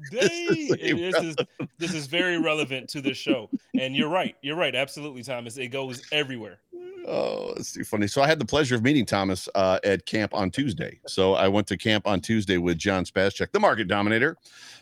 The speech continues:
Speaker 1: Uh, and, uh, Thomas was like, "Hey, you're coming out to camp today?" And I was like, "We are." I was actually,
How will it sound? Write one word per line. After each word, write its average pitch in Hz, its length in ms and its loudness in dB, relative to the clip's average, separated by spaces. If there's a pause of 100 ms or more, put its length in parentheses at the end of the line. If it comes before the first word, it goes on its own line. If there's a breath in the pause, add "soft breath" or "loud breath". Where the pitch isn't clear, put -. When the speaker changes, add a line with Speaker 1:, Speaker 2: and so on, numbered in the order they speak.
(140)
Speaker 1:
Uh, 107 420 6
and, 104 280 4
uh, 98 300 4
Thomas 113 320 -2
was 98 80 -2
like, 101 120 0
"Hey, 254 160 2
you're 220 100 -2
coming 127 200 -2
out 120 140 -4
to - 100 -4
camp 135 160 -4
today?" 160 260 2
And 151 80 0
I 113 40 2
was 101 100 0
like, 95 160 0
"We 98 160 6
are." 69 220 0
I 71 40 -4
was 78 160 -4
actually, 82 400 -2